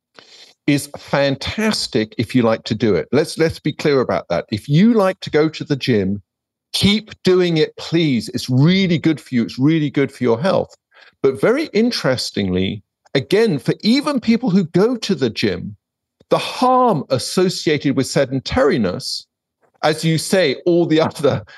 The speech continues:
time that you're not at the gym, which is basically sort of ninety-five percent of your week,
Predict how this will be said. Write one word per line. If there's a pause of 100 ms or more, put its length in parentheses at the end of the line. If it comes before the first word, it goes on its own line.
(160)
time
that
you're
not
at
the
gym,
which
is
basically (180)
sort
of (100)
ninety-five
percent
of
your
week,